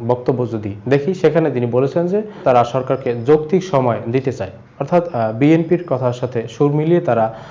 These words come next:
আহ, তাদের সুর পাল্টাতে শুরু করেছেন সেই, আহ, তিরিশে আগস্ট থেকে। এবং এরপরে আমরা দেখেছি সেই অধ্যাপক, আহ, মুজিবুর রহমানের কথা বলেন কিংবা,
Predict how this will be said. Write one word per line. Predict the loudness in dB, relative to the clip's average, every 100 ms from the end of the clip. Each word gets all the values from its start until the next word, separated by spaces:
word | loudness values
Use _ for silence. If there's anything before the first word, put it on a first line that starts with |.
| -20 -16 -6
আহ, | -2
তাদের | 0 0 0
সুর | 4 4 6
পাল্টাতে | 4 4 2 -2
শুরু | -2 0
করেছেন | 0 -2 -4 -8
সেই, | -4 -6 -6 -12 -20 -20 -20 -16
আহ, | -8 -4 -4 0
তিরিশে | 4 4 4 2 2 2 -6 -6
আগস্ট | 0 2 2 0 -10
থেকে। | -6 -4 -6 -8 -20 _ _ _ _ _ _
এবং | 4 6 8
এরপরে | 6 8 8 8
আমরা | 6 4
দেখেছি | 0 -2 -4 -4
সেই | -2 -4
অধ্যাপক, | -4 -6 -6 -6
আহ, | -6 -6
মুজিবুর | -4 -2 0 2
রহমানের | 0 0 -2
কথা | -2 -2
বলেন | 0 0 -2
কিংবা, | -4 -6 -4 -4 -4